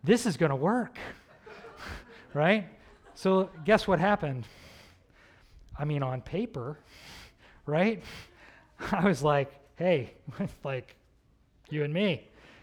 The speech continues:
She was like, "I don't care about that paper. <laughs> That doesn't matter anything," right? That's, that's kind of the situation with Jesus and the <laughs> Pharisees, right? I want you to see this. Like, doctrinally,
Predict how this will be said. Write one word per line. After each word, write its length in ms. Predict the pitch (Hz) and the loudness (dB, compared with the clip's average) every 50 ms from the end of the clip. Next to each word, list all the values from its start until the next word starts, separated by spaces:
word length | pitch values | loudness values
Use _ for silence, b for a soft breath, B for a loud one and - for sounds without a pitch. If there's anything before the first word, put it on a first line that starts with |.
| b b b b b b b b b b b b b b b b b b _ | b b b b b b b b b b b b b b b b b b _
She 140 | - - 196 | -6 -2 -2
was 120 | 170 135 120 | 0 0 0
like, 160 | 139 135 143 | 0 0 2
"I 40 | 170 | 0
don't 140 | 185 165 | 0 -2
care 120 | - 139 135 | -2 -4 -4
about 220 | 117 127 127 - | -4 -4 -6 -6
that 140 | 135 127 120 | -8 -8 -8
paper. 400 | - 135 131 120 - 156 165 156 B | -6 -8 -8 -6 -4 -6 -6 -6 B
<laughs> 60 | B B B B B B B B B B | B B B B B B B B B B
That 120 | 170 185 190 | 2 4 6
doesn't 220 | 196 180 165 160 | 6 6 6 6
matter 420 | 170 165 165 160 160 160 160 165 - - - - - | 6 8 8 8 8 6 4 2 -2 -8 -16 -8 0
anything," 560 | 208 214 233 233 190 113 131 135 117 110 107 - - | 2 4 4 4 2 2 0 -4 -4 -6 -8 -8 -4
right? 320 | 135 156 165 180 180 B B B B B B B B | 0 2 2 2 0 B B B B B B B B
That's, 320 | 180 220 269 269 - - - - | 2 2 2 2 -2 -10 -18 -8
that's 200 | 165 233 277 277 | -4 -4 -4 -2
kind 200 | - - 320 320 | -2 -2 0 0
of 60 | 294 | 2
the 60 | 247 - | 0 0
situation 640 | - 254 240 - 220 220 233 240 - 214 190 180 | 0 -2 -2 0 2 4 4 4 4 0 0 0
with 100 | 170 156 | -2 -2
Jesus 340 | 143 180 220 214 214 180 - | -2 -2 -2 -2 -2 -2 -2
and 120 | 180 165 | -2 -2
the 40 | 160 | -2
<laughs> 120 | - - | -2 -2
Pharisees, 840 | 240 175 190 185 - - - 170 147 - - 190 - - - - B B B B B B B B | -2 -2 -2 -2 -2 -2 -4 -4 -4 -6 -6 -8 -8 -8 -10 -10 B B B B B B B B
right? 240 | - 170 180 190 185 - | 0 2 2 2 2 2
I 80 | 180 | 2
want 200 | 185 233 254 247 254 | 2 2 2 2 0
you 40 | |
to 80 | 220 185 | -2 -2
see 200 | - - 262 254 | 0 0 0 2
this. 260 | 185 165 147 - - B B B | 2 2 0 0 -4 B B B
Like, 220 | - 175 180 143 - | -2 -2 -2 0 2
doctrinally, 800 | 185 190 220 247 240 - 285 277 262 254 262 262 269 269 262 | 2 2 4 2 0 0 0 2 2 2 2 0 0 0 -2